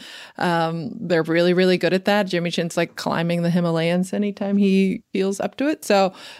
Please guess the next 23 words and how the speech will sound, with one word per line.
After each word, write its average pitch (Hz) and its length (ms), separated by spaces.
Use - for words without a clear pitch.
um, 180 480
for - 180
this 202 280
to 370 100
be 349 80
wearing 311 320
them 302 140
down 277 320
really 190 280
<laughs> - 0
says - 300
something 285 400
about 208 480
what 208 120
it's - 160
like 196 240
to 196 100
promote 175 320
a 165 60
movie. 165 420
Um, 285 400
<laughs> - 40
but, 233 260